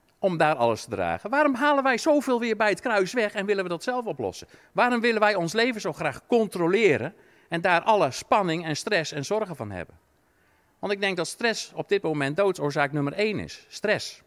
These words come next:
Stress. En we trekken het zo makkelijk naar ons toe. We willen ons soms zo graag met alles en nog wat bemoeien en overal wat van vinden en dat dan ook nog zeggen tegen elkaar.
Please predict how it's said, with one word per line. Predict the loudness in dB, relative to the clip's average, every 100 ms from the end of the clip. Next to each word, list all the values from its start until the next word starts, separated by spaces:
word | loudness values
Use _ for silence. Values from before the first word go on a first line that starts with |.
| _ _ _ _ _
Stress. | -6 -2 -2 -6 -16 _ _
En | -6 -4
we |
trekken | 0 0 -2 -4
het | -4
zo | -2 0
makkelijk | 0 -2 -4
naar | -4 -4
ons | -6
toe. | -6 -8 -8 _ _ _ _
We | -4
willen | -2 -2
ons | -4
soms | -4 -6 -6 -14
zo | -4 0 0
graag | 2 0 0
met | -4 -4
alles | 0 0 0
en | -4
nog | -6 -4
wat | -6
bemoeien | -4 -4 -2 -4 -6 _ _ -12
en | -2
overal | 0 2 0 0
wat | 0 0
van | 0 -2
vinden | 2 2 2 0 -2
en |
dat | -2 0
dan | 0 2
ook | 2
nog | 0 0
zeggen | 0 0 -2
tegen | -4 -2
elkaar. | -6 -4 -6 -6